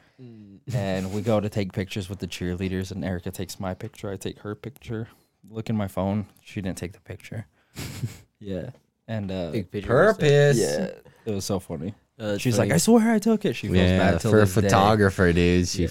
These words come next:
Speaker 3: f-,
Speaker 2: It was,
Speaker 3: took it.
Speaker 2: it was so hilarious.
Speaker 1: You're like,
Speaker 2: And our way,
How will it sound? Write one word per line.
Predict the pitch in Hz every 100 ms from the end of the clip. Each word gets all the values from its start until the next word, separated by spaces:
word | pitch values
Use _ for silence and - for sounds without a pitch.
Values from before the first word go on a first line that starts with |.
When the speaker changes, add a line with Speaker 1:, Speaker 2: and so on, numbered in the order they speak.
| 76
Speaker 3:
f-, | - - - - - -
Speaker 2:
It | 120
was, | 110
Speaker 3:
took | 123 117 110 107
it. | 92
Speaker 2:
it | 95
was | 117 -
so | 131 120
hilarious. | 113 101 92 101 117 453 - - -
Speaker 1:
You're | 127
like, | 127
Speaker 2:
And | 123
our | 123 123
way, | 117 135 131